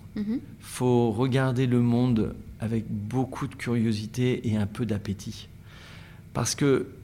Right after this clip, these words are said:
Speaker 2: le plus, le plus dramatique serait qu'on s'assoie par terre et,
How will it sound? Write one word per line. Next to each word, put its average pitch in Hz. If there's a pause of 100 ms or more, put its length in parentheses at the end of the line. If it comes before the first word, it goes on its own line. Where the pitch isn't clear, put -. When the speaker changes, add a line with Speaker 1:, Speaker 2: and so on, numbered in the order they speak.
(520)
Speaker 2:
le 123
plus, 123 (1000)
le 120
plus 120
dramatique 117
serait 113
qu'on 107
s'assoie 104
par 95
terre 98 (440)
et, 113